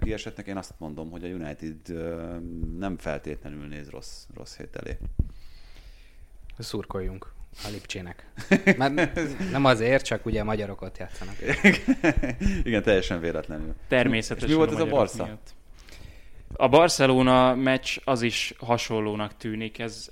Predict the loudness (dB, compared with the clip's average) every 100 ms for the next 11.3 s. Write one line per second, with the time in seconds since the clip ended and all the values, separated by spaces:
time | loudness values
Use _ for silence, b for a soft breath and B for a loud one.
0 | -18 -20 -16 -10 -8 -4 -4 -2 2 4
1 | 4 4 2 0 -4 -2 -4 -4 -6 -8
2 | -8 -4 -4 -4 -6 -4 0 0 0 -2
3 | -4 -8 -16 -8 -2 2 2 0 -2 -4
4 | -4 -4 -4 -6 -8 -6 -6 -4 -4 -2
5 | -2 -2 -4 -6 -6 -6 -2 -2 0 -2
6 | -2 -4 -4 B B B B -8 -6 -4
7 | 0 0 0 -4 -6 -12 -8 -2 -2 -2
8 | -4 -4 -4 -6 -8 -8 -6 -8 -8 -8
9 | -6 -6 -6 -6 -4 -6 -10 B B B
10 | -2 2 2 2 0 -2 -4 -4 -4 -4
11 | -6 -10